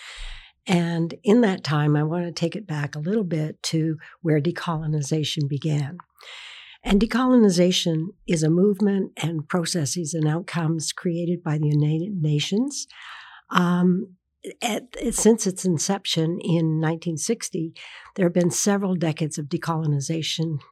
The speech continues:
around the world, um, correcting global relations that were built on colonial empires. So after World War Two, the United Nations advanced the political decolonization of the European empires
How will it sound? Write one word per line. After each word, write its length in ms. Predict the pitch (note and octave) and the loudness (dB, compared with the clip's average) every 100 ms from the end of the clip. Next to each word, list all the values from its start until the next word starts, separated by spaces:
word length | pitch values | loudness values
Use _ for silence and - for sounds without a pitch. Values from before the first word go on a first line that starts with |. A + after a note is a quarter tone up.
| _ - | _ -6
around 260 | D#3 D3+ D3+ | -2 0 0
the 80 | |
world, 420 | D3+ D3 D3 D3 D3 - - - - | 0 0 0 -2 -8 -18 -20 -20 -8
um, 520 | E3 D#3 D#3 D#3 F#3+ - | -2 0 0 0 -4 -8
correcting 720 | - F#3+ G3 F#3 - G3 F#3 | -4 -2 -2 -2 2 4 6
global 460 | E3+ D#3+ D#3+ D#3+ E3 | 4 2 0 2 0
relations 720 | E3+ D3+ C#3+ - D#3+ D#3 - | 0 0 0 -2 -4 -6 -6
that 160 | D#3 E3 | -6 -2
were 280 | D3 D3+ D#3+ | 0 0 -2
built 400 | D#3 F3 E3 - - | -2 -2 -2 -10 -6
on 320 | D#3 D#3 D#3 - | -2 -2 -2 -6
colonial 520 | - D#3+ D#3 D#3 D3 | -2 0 2 2 0
empires. 680 | D#3 C#3+ D3 D3 F#3 F3+ - _ _ - - - - - - | -2 -4 -4 -6 -8 -12 -12 _ _ -20 -20 -18 -18 -20 -8
So 220 | - G#3+ | 0 0
after 280 | A3 A3+ B3+ | 2 0 0
World 280 | A#3+ A3 F#3 | 2 2 2
War 160 | E3+ | 0
Two, 400 | D#3+ C#4 B3+ G3 - _ _ _ _ _ _ _ - | 0 4 6 6 2 _ _ _ _ _ _ _ 4
the 60 | D#3 | 8
United 340 | D#3+ E3+ F3 | 10 8 6
Nations 460 | F3+ F3 - F3 D#3 | 4 4 0 -2 -2
advanced 580 | D3+ D#3+ E3+ E3+ - - | -2 -2 -2 -2 -4 -4
the 80 | D#3 | -6
political 800 | - F#3+ G3 A#3 A#3 F3 C#3+ - - - F3 | -6 -2 0 0 0 -2 -2 -6 -20 -10 -6
decolonization 920 | - F3+ F3 D#3+ D3+ E3 E3 E3+ E3 | -2 0 0 0 0 0 0 -2 -2
of 120 | D3 | -2
the 80 | E3 | -2
European 640 | D#3+ D#3 D#3 D3 D#3+ D3+ D#3 | 0 0 -2 -2 0 2 2
empires 760 | F#3 F#3 D#3+ D3 C#3+ C#3 - | 2 0 -2 0 0 -4 -6